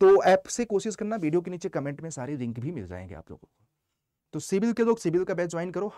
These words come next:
और पहली क्लास में पढ़ने का एक अलग मज़ा होता है फर्स्ट क्लास से, क्योंकि जितने भी टॉपर्स होते हैं,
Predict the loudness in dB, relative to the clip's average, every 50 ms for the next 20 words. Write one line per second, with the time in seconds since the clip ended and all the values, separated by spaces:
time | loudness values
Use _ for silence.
0 | -10 -6 -6 -6 -2 0 2 2 4 6 4 4 6 4 2 2 2 0 -6 -12
1 | -14 -18 -18 _ -8 -4 0 2 4 2 4 2 0 0 2 0 2 2 0 0
2 | 0 0 -2 -2 -4 -6 -6 -8 -8 -10 -12 -14 -16 -16 -16 _ _ _ _ _
3 | _ -6 -4 -4 -4 -4 -6 -6 -4 -4 -4 -4 -10 -14 -18 -20 -20 _ _ _
4 | _ _ _ _ _ -6 -6 -4 -4 -2 -2 0 0 0 0 0 -2 0 0 0
5 | 2 2 0 0 2 2 2 2 2 0 -2 -2 -4 -6 -6 -8